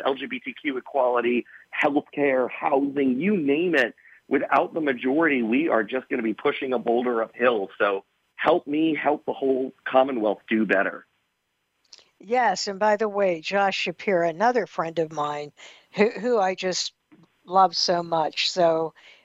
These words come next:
Speaker 2: uh, we got a lot in common here. And as you said, Tony Coelho, author of the Americans with
Speaker 1: Ah.
Speaker 2: Disabilities Act, my mentor,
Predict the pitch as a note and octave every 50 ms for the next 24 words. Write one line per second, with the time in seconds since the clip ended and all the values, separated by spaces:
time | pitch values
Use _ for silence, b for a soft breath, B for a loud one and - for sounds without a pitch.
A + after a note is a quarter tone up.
0 | B - - E3 E3 E3 E3 F#3 G#3 A#3 A#3+ A#3+ A#3+ A#3 G#3+ G#3+ A3+ A#3+ A#3+ A#3
1 | A#3+ A#3 G3+ - A#3+ B3 C4 C#4 D#4 D#4 C4 B3+ A#3+ A#3+ A#3 A3+ A3+ A3 - A#3
2 | A#3 A3+ - - C#4 C4+ C4+ C4+ - - A#3+ A3 A3 A3 A3+ G#3+ - _ G#3+ A3
3 | A3 A#3+ B3+ A#3+ F3+ E3 F3 F#3 B B B B B B _ - D#3+ F#3+ G3+ G#3+
4 | A3+ - - A3+ A3 A#3 A#3+ - - F#3 F#3 F3+ G3 F#3+ F#3 F#3+ F#3+ F#3+ G3 G3+
5 | F#3 - G#3 C#3+ C#3+ D3 C#3 B2+ - - G3 - - G3 - F3 F#3+ G3 G#3 G#3
6 | G#3 G3 F#3 - F3+ F3 E3 D3+ C#3+ - - - b b b b b b b -
7 | F3 F#3 G#3 A3 A3+ A3 G#3+ A3 A3+ B3 B3 A#3+ - - - F3 E3+ E3 D#3 D#3
8 | D#3 E3 F3